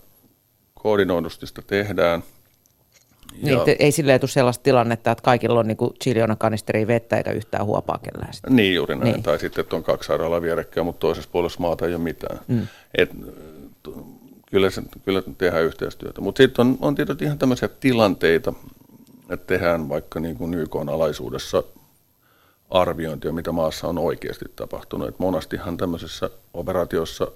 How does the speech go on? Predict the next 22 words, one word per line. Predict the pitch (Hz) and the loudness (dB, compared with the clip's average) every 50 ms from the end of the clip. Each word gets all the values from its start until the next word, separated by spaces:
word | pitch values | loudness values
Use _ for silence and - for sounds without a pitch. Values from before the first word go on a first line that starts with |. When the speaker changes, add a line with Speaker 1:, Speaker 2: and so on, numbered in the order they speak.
| - _ - | -14 _ -12
Speaker 1:
ei | - 95 92 | -6 -6 -2
voi | 92 92 87 92 | -2 0 0 -2
ihan | 95 95 92 | -2 -2 -2
välttämättä | 101 98 95 - - 90 87 - - 92 | -2 -2 -2 -4 -4 -4 -6 -4 -4 -4
luottaa | 92 92 85 - - - - - | -2 0 -2 -2 -2 -6 -6 -6
paikalliseen | - - 92 90 90 90 85 82 85 87 87 | -2 0 0 0 0 -2 -6 -6 -6 -6 -4
hallitukseen, | 92 92 92 85 80 - 82 - - - 90 92 95 - - - _ _ _ _ _ _ _ _ _ _ _ _ _ _ _ _ _ _ | -4 -2 -2 -2 -4 -4 -8 -12 -8 -6 -6 -6 -6 -8 -12 -20 _ _ _ _ _ _ _ _ _ _ _ _ _ _ _ _ _ _
koska | - 92 - - 98 | -6 -4 -2 -2 -2
sieltä | 95 95 87 87 | 0 0 0 2
voi | 90 87 90 | 2 2 2
tulla, | - 95 92 92 90 - - - - - - _ _ _ | 0 -2 -2 -2 -2 -4 -6 -14 -20 -20 -20 _ _ _
siellä | 90 92 87 | -4 -2 0
voi | 87 90 | 0 2
olla | 87 90 | 2 2
omia | 90 90 95 92 85 87 80 | 2 2 0 0 -2 -4 -6
niin | 76 80 - | -6 -10 -10
kuin | - 78 - - | -10 -12 -12 -8
etuja. | 95 82 - - 71 71 76 - - - - _ _ _ _ _ _ _ _ _ _ _ _ _ _ _ _ - - - | -8 -8 -6 -6 -6 -6 -6 -8 -8 -12 -20 _ _ _ _ _ _ _ _ _ _ _ _ _ _ _ _ -20 -20 -14
Eli | 98 92 92 - | -12 -10 -8 -6
sit | 107 101 - - | -6 -8 -6 -6
tehdään | 90 92 95 90 85 | -4 -4 -4 -4 -4
tämmönen | 92 95 90 92 90 76 | -4 -4 -4 -4 -4 -6